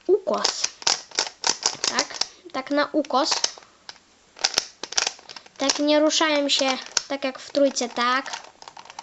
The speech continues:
Ani tak. Tylko na ukos, tak? Widać?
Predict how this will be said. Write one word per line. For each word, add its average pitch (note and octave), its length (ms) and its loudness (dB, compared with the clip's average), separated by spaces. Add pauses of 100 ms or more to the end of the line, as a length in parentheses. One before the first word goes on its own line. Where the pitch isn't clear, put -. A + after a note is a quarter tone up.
(560)
Ani A#3+ 800 0 (260)
tak. C4+ 540 4 (260)
Tylko E4+ 220 2
na F#4+ 160 6
ukos, B3+ 300 2
tak? B3 320 2
Widać? B3+ 460 0